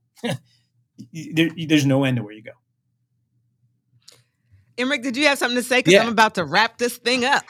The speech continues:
Speaker 3: I, I did, I did. And, and Daniel, I get where you were going with that. Here's the, here's the thing. Like,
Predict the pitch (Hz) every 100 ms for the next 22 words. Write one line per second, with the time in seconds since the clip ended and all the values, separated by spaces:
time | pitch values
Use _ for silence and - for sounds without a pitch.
0 | _ - 156 151 - - 135 113 143 -
1 | 127 120 117 151 117 101 123 120 110 131
2 | 120 131 147 147 131 127 139 117 131 -
3 | 127 117 110 95 104 117 127 131 135 143
4 | 143 - - - 208 233 156 143 160 165
5 | 143 139 104 95 117 107